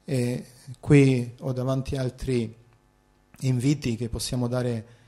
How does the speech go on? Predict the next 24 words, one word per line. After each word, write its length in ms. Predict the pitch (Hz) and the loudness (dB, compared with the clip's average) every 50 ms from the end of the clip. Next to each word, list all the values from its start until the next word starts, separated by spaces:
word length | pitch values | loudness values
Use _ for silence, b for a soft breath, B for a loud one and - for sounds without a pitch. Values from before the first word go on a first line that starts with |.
| b b b - - - - - | b b b -20 -20 -20 -14 -6
alle 220 | - 127 127 127 | -4 -2 -2 -2
persone 680 | 120 135 131 - - - 160 143 123 117 123 139 180 - - - - - _ _ _ b b b b b b b b b b b _ _ _ _ _ - | -2 -2 -2 -2 0 2 4 4 4 2 2 0 -2 -6 -8 -18 -20 -20 _ _ _ b b b b b b b b b b b _ _ _ _ _ -2
e, 300 | 160 147 143 139 - - | 0 0 0 0 -2 -6
e 120 | - - - | -8 4 8
possiamo 580 | - 165 - - 220 240 202 180 175 - - - - - - - _ | 8 8 8 8 4 4 4 2 2 0 -4 -10 -16 -20 -20 -6 _
prendere 680 | - 180 208 208 175 151 131 127 117 120 117 117 123 - - - - _ _ _ _ _ _ _ - | 2 4 4 4 4 2 2 2 2 0 0 -2 -6 -12 -20 -20 -20 _ _ _ _ _ _ _ -4
proprio 240 | 185 196 175 165 | -4 -2 0 0
quella 180 | 156 165 151 147 | 0 0 0 -2
funzione 420 | - - 160 151 - 233 226 190 | -2 -4 -4 -4 -2 0 0 0
di 100 | 160 156 | 0 0
sale 540 | 151 - - 180 196 202 202 208 226 240 240 233 - _ _ _ - | 2 2 2 2 2 2 2 2 0 0 -2 -6 -12 _ _ _ -2
per 120 | - 147 | 0 2
invitare 720 | 151 170 175 170 156 180 170 - - 220 233 233 226 226 220 | 2 4 2 2 2 0 0 2 2 4 4 4 4 2 2
altre 320 | 190 160 - - 151 143 | 0 0 -2 0 -2 -2
persone 760 | 139 143 143 139 - - - 180 151 127 117 120 127 151 165 B B B | 0 0 -2 -2 0 0 2 4 4 4 2 2 0 -2 -4 B B B
a 100 | B 147 | B 0
venire, 580 | 139 139 151 160 180 208 262 262 247 190 143 127 | 2 4 6 8 8 8 8 8 6 6 4 2
a, 140 | 127 143 139 B B B B B B B | 0 -2 -6 B B B B B B B
non 180 | 160 160 156 156 | 0 0 2 2
solamente 560 | - 180 175 175 196 247 277 285 285 - 175 | 2 2 4 6 6 6 4 4 2 2 2
a 40 | 147 | 4
vedere 720 | 143 147 143 151 156 147 143 139 135 123 - - - - - | 6 6 6 6 6 6 4 4 2 0 -4 -10 -20 -12 -6
persone 680 | - 139 123 - - - 175 170 165 156 143 135 123 B B B B B B B B _ | -4 -2 -2 0 0 2 4 4 4 4 2 2 0 B B B B B B B B _
che 360 | - 147 143 127 123 156 - | -2 0 0 2 0 -2 -6